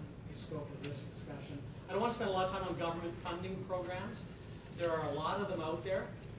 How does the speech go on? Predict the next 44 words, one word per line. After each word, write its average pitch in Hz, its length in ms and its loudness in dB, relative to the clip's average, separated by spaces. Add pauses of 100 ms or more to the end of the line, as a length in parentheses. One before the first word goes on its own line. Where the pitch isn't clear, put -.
(360)
I - 100 0 (140)
think 190 280 2 (200)
from 160 180 0
a 156 40 -2
s-, - 160 -4 (100)
the 143 40 -4
standpoint 165 600 -2
of, 143 220 0 (640)
uh, - 260 -6
a - 40 -8
bit 165 180 0
of - 60 2
a - 80 0
hand 143 360 -2
up - 280 -2 (280)
or 147 220 2
to 143 120 -4 (160)
augment 170 500 0 (260)
what 160 180 0
you're 156 120 -4
doing, 165 420 0 (400)
they're 143 160 0 (100)
great 165 380 2
and 156 100 0
you 151 80 0
should 165 160 -2
always 156 300 2
seek 165 320 -4
them 143 140 -2
out. 151 280 -4
But 151 120 -6
I'm 160 120 -2
also 170 260 0
a 156 40 -2
firm 165 260 0
believer 156 440 0 (100)
that 143 240 -2 (400)
businesses 170 640 -2
need 165 220 0
to - 80 -6
be 143 120 -4
sustainable 147 960 -2 (320)
and 147 120 -2
you 143 80 -4